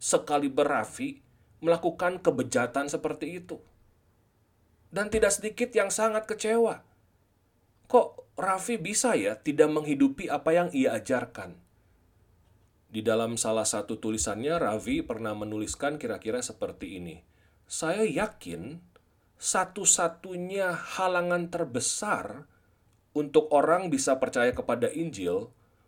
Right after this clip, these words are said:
bukanlah ketidakmampuan Injil untuk memberikan jawaban terhadap pertanyaan-pertanyaan rasional. Bukan itu," kata Ravi.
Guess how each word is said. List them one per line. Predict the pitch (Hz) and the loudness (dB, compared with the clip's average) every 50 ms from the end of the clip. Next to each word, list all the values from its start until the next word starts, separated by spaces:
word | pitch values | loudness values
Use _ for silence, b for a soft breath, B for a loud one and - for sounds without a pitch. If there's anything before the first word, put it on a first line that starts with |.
| _ - 127 | _ 0 2
bukanlah | 156 160 156 - - 165 151 151 156 151 156 180 208 214 - - - | 2 2 2 0 0 2 2 2 2 -2 -2 -2 -2 -4 -6 -8 -10
ketidakmampuan | 170 - - 135 135 127 113 120 131 123 127 135 135 143 131 131 | -6 0 0 2 2 2 2 2 2 0 0 2 2 2 2 2
Injil | - - 202 233 220 - 107 104 101 107 110 - - | 0 -4 -4 -4 -4 -2 -2 -2 -2 -2 -4 -4 -4
untuk | - 180 180 - - 220 214 - - - | -4 -4 -4 0 0 0 0 0 -8 -6
memberikan | 175 185 185 185 180 180 175 170 175 180 180 180 170 151 | -2 -2 0 0 0 0 0 0 0 0 0 0 2 4
jawaban | 165 165 175 180 175 175 214 202 170 139 - | 6 8 8 6 6 4 4 2 2 0 -2
terhadap | 135 135 139 135 135 139 135 - | -2 0 0 2 2 2 0 2
pertanyaan-pertanyaan | - - - - 147 147 147 143 143 143 - 143 139 139 143 143 143 143 139 143 139 | -4 -6 -2 -2 -2 0 0 -2 -2 -2 -4 0 0 0 0 0 -2 -2 -2 -2 -2
rasional. | 139 131 131 - 156 156 165 147 120 113 | -2 -2 -2 0 -2 0 0 0 -2 -2
Bukan | 135 135 - 160 151 - | -4 0 0 0 0 0
itu," | 214 226 - - 185 143 | -6 -6 -2 0 -2 0
kata | - 113 - - 107 107 92 | 0 -2 -2 -2 -2 -2 -2
Ravi. | 90 87 - 82 80 _ | -6 -8 -10 -14 -20 _